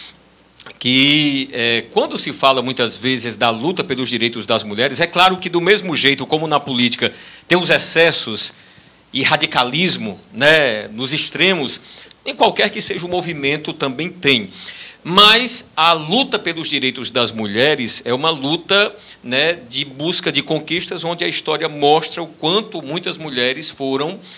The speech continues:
massacradas, né, preconceitos, injustiças e tudo mais. E nós, homens, seja dentro de casa, seja em um ambiente como esse, nós devemos sim apoiar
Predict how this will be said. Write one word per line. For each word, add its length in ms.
massacradas, 1300
né, 480
preconceitos, 960
injustiças 840
e 340
tudo 260
mais. 280
E 60
nós, 400
homens, 800
seja 340
dentro 280
de 100
casa, 400
seja 280
em 60
um 80
ambiente 320
como 260
esse, 200
nós 180
devemos 480
sim 260
apoiar 720